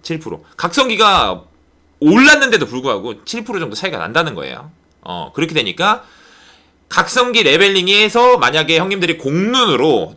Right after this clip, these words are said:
돌리다가, 아, 공눈 돌리다가 좀 극옵이 떴다 싶으면 그러면 채용이 가능한 정도의 수준인 거지, 던담, 던오프의 딜표를 기준이라면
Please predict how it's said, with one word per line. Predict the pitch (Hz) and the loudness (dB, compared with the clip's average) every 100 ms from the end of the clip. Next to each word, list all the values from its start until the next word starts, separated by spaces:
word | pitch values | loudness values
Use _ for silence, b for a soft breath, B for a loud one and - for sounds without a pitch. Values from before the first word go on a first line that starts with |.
| - | -6
돌리다가, | 147 185 220 233 196 - 104 - _ _ _ | 0 2 2 2 2 2 -2 -4 _ _ _
아, | - 95 82 - _ | -10 -8 -8 -12 _
공눈 | - 151 175 208 | -10 -6 -4 -4
돌리다가 | 143 123 160 147 117 170 214 - b _ | -4 -4 -2 0 0 0 -2 -4 b _
좀 | 147 | -16
극옵이 | 135 139 190 175 175 | -10 -4 -2 -4 -2
떴다 | 247 269 - 311 | -2 -2 2 2
싶으면 | 277 - - 254 151 165 71 - _ _ _ b b b | 4 0 -6 -4 -2 -2 -6 -20 _ _ _ b b b
그러면 | - 175 240 247 226 | -2 2 4 4 0
채용이 | - 311 330 302 254 | 0 -2 0 -2 -4
가능한 | - 131 185 190 180 | -2 -2 -2 -4 -2
정도의 | 160 143 123 | -4 -2 -4
수준인 | - 226 269 190 | -4 -8 -6 -4
거지, | 101 85 143 127 67 b b b b b b _ | -6 -6 -6 -6 -8 b b b b b b _
던담, | - 151 190 214 202 175 | -6 -4 0 0 0 -2
던오프의 | - 180 - 170 185 190 | -6 -6 -4 -2 -2 -2
딜표를 | - 143 202 226 269 254 240 | -4 -2 -2 0 -2 0 -2
기준이라면 | - 120 156 156 110 92 190 254 | -4 -4 -4 -2 -2 0 -2 -4